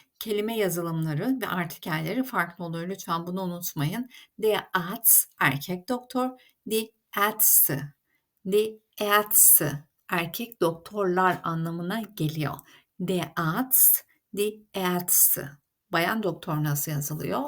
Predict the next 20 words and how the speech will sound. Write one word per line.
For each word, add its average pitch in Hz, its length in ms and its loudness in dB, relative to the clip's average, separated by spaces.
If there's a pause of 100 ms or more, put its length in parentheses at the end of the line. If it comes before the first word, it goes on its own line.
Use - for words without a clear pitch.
(120)
Onu 180 260 -4
da 160 220 -6 (580)
birazdan, 156 600 0
evet, 165 280 -4
şimdi 151 260 -2
karşımıza 143 480 -2
geldi. 165 480 -2 (340)
Die 233 240 -2 (280)
Ärztin. 208 800 4 (640)
Die 202 260 0 (180)
Ärztin, 202 800 4 (120)
bayan 165 380 -2
doktor. 160 460 -2 (480)
Die 240 260 0 (260)
Ärztinnen. 190 920 -2 (720)
Die 202 260 -4 (200)
Ärztinnen, 185 840 2 (240)
bayan 185 420 0
doktorlar 175 720 -2
demek. - 460 -8